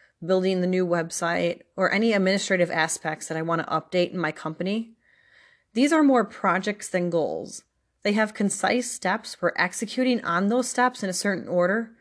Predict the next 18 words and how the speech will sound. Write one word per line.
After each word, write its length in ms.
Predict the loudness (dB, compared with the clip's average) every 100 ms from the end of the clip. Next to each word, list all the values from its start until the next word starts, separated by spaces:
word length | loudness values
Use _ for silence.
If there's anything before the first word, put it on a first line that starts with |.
| _ _ _ -6
gets 320 | 0 0 0 -2
me 180 | -2
to 160 | -2 -4
the 80 | -2
completed 500 | -4 -2 0 0 -2
project 600 | 0 2 2 -2 -4 -6
in 180 | -6 -6
less 240 | -6 -8
than 160 | -8 -8
sixty 380 | -8 -10 -10 -8
days. 520 | -6 -8 -10 -14 -14 _ _ _ _ _ _ _ _ _ _ _ _ _ _ _ _ _ _ _ _ _ _ _
I 60 | 2
like 280 | 8 6 6
having 280 | 2 4 4
a 40 |
mixture 440 | 4 0 -2 0
of 180 | 0 -2
constant 680 | -8 -8 -6 -6 -8 -6 -6